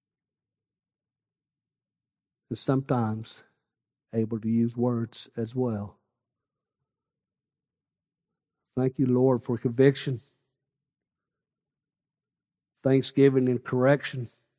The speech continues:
thanksgiving and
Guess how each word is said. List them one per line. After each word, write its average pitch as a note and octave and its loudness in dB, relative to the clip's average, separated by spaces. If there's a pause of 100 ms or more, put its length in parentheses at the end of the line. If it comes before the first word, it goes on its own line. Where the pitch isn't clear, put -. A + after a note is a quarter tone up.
(2250)
thanksgiving C#3 4
and A2 -2